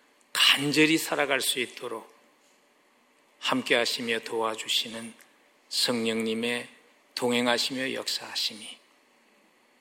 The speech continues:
주님, 기도의 특권 주셨는데 이번 한 주간도 기도하며 세우신 그 땅에서 하나님 사랑,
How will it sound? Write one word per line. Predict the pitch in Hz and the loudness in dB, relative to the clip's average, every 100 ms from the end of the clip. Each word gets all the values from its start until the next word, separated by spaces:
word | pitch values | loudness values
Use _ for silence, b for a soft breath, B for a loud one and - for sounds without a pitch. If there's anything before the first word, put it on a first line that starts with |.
| _ - | _ -2
주님, | - 131 135 147 - - - _ _ _ _ _ _ _ _ _ _ - | 2 6 6 2 -8 -20 -20 _ _ _ _ _ _ _ _ _ _ 2
기도의 | - 170 170 170 | 4 10 10 10
특권 | - 151 160 143 | 6 0 2 2
주셨는데 | - - 123 117 113 117 117 - - _ _ _ _ _ _ - | 2 2 2 2 -2 -4 -6 -8 -16 _ _ _ _ _ _ -6
이번 | - 139 131 | 4 8 8
한 | 135 | 6
주간도 | 131 135 135 131 147 151 - - - _ _ _ _ _ - | 4 4 4 6 6 6 2 -16 -20 _ _ _ _ _ 0
기도하며 | - 170 196 175 165 170 170 | 4 8 10 10 10 10 8
세우신 | - 175 165 156 156 151 | 6 6 6 6 2 0
그 | 127 131 - | 2 0 2
땅에서 | 127 117 110 - 127 117 - - _ _ _ _ _ _ _ _ _ | 0 0 0 -2 -2 -4 -8 -20 _ _ _ _ _ _ _ _ _
하나님 | - 180 175 170 175 170 | 4 10 12 12 10 6
사랑, | - 147 143 151 135 | 6 8 8 8 4